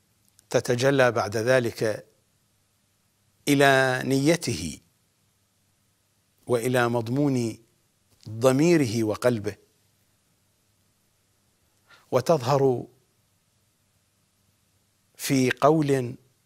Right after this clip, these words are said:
أو في عمل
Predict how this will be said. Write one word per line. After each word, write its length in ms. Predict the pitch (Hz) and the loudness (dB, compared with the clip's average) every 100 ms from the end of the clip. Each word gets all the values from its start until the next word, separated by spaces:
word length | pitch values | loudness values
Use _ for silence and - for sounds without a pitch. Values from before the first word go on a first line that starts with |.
| _ _ _ _ _ _ _ _ _ _ _ _ _ - | _ _ _ _ _ _ _ _ _ _ _ _ _ 0
أو 120 | 123 | 0
في 220 | 117 127 | 2 -2
عمل 640 | 110 131 143 131 127 117 | 0 0 0 0 0 -2